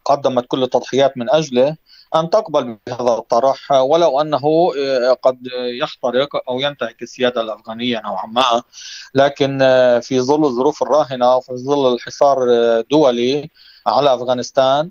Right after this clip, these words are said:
آه، يجب، آه، أو يجدر بحركة طالبان أن توافق على هكذا،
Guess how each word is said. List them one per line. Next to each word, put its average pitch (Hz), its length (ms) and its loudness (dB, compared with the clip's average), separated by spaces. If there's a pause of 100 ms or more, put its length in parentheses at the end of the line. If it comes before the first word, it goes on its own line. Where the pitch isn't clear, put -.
آه، 135 120 4
يجب، 151 500 0
آه، 135 240 4
أو 135 400 2
يجدر 151 580 2
بحركة 127 600 2
طالبان 123 580 0 (360)
أن 175 180 0
توافق 190 460 0
على 147 160 2
هكذا، 131 760 2